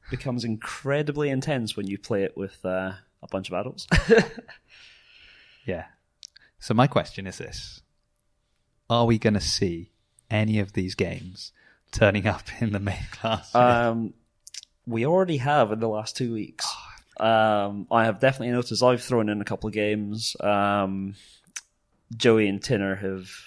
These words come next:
Speaker 1: definitely thrown in some of the games into, uh, into the classes. I know Joey decided to warm up one of the classes last week with a three-minute round of ten-on-ten dodgeball.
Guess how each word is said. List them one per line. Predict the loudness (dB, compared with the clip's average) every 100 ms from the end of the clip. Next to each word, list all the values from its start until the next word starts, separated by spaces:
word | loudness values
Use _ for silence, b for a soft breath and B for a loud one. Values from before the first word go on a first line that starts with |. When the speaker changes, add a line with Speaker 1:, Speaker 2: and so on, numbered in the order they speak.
| -20 _ _ _ _ -20 -14 -4
Speaker 1:
definitely | -2 -4 -10 -12 -12
thrown | -10 -12 -10
in | -10
some | -10 -10
of | -10
the |
games | -8 -8 -8 -12 -10
into, | -10 -8 -8 -6 -6
uh, | -6 -6 -10 _ _ b b b b b b b b b _ -8
into | -6 -4
the | -8
classes. | -6 -4 -4 -6 -8 -4 2
I | 2
know | 2 0
Joey | 0 2 2 0
decided | -2 -2 0 -2
to | -4
warm | -4 -4
up | -6
one | -6 -8
of | -8
the |
classes | -4 -4 -4 -6
last | -6 -6 -6
week | -8 -8 -16 -20 _ -6
with | -6 -4
a | -4 -2 -2 -6 -8 -8 -6
three-minute | -6 -4 -2 0 -2 0
round | 0 0 -2 -4
of | -4 -6 _ -6
ten-on-ten | -4 -2 -4 -4 -6 -4
dodgeball. | -4 -4 -6 -8